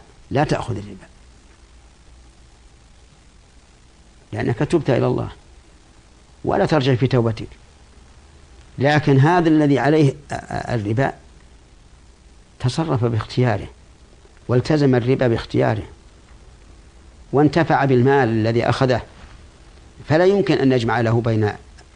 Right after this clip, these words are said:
الفائدتين، نقول: "نأخذ الربا منه ونجعله في بيت المال".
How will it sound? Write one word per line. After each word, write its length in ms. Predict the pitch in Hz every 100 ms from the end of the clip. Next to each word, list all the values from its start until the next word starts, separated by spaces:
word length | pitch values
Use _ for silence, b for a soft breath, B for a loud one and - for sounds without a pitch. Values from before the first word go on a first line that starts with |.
| 117
الفائدتين، 540 | 104 117 110 - 98 - -
نقول: 240 | 123 123 127
"نأخذ 400 | 170 165 156 165
الربا 280 | 156 151 151
منه 280 | 180 185 143 - - - - - - - -
ونجعله 380 | 123 120 123 151
في 160 | 110
بيت 200 | 123 110
المال". 260 | 98 85